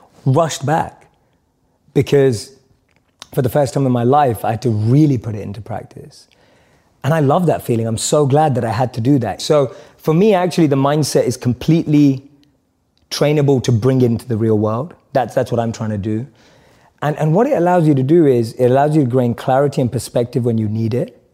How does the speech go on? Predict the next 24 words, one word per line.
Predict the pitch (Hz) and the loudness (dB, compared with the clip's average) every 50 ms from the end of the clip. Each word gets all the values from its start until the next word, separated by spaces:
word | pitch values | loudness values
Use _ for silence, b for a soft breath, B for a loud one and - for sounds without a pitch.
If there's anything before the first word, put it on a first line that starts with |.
| _ _ _ _ _ _ - | _ _ _ _ _ _ -6
because | 135 156 143 170 | -2 0 4 4
you | 202 190 | 4 4
know | 156 147 147 160 180 | 4 4 4 4 2
when | 170 139 131 127 | 2 2 2 0
you | 123 120 | 0 0
can | - 131 117 | -2 -2 -4
just | 113 107 - | -4 -6 -6
take | - 117 107 - | -6 -6 -6 -4
a | - | -6
bird's | 110 117 117 113 113 107 117 | -4 -4 -4 -4 -4 -6 -6
eye | 107 107 | -8 -6
view | 101 110 107 101 | -4 -6 -6 -6
from | 98 - 107 104 | -6 -8 -10 -10
something. | - - 110 104 98 104 110 123 123 _ _ _ _ _ _ _ _ _ _ _ _ - | -10 -8 -8 -8 -8 -10 -12 -16 -18 _ _ _ _ _ _ _ _ _ _ _ _ 0
You | 151 175 180 | 2 4 4
know | 160 156 160 165 | 4 4 4 4
when | 147 139 135 131 | 2 2 0 0
you | 131 | 0
need | 131 127 117 - | 0 -2 -2 -2
to | 127 | 0
get | 117 127 110 - | 0 0 0 -2
close | - - 131 123 117 - - | -4 -2 0 0 0 -2 -2
into | 123 120 107 - | -4 -4 -4 -6
something. | 107 - - 110 107 107 - - 90 92 120 | -10 -10 -8 -10 -10 -10 -10 -14 -14 -14 -16